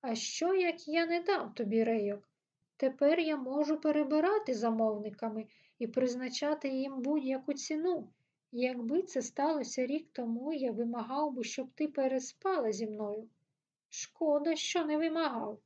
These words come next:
«А ти погодилась би? А як же?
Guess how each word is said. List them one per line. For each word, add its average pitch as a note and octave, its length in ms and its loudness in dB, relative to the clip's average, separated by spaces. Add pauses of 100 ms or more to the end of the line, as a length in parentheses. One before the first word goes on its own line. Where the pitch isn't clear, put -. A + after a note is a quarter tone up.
(680)
«А C4 140 -2
ти F4+ 180 2
погодилась F4+ 760 4
би? G3+ 220 -4 (400)
А C4 160 2
як D#4 420 4
же? B3+ 220 -2